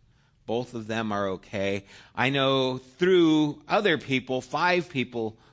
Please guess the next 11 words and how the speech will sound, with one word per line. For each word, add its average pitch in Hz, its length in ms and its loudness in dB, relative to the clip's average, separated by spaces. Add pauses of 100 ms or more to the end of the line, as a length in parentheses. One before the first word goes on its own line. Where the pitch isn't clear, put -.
who 127 120 -6
were 113 160 2
at 113 240 2
this 101 180 -10
event. 107 540 -2 (280)
One 139 280 -4
was 127 100 -4
shot, 117 400 -2
one 110 260 -10
was 104 200 -10
killed. - 380 -12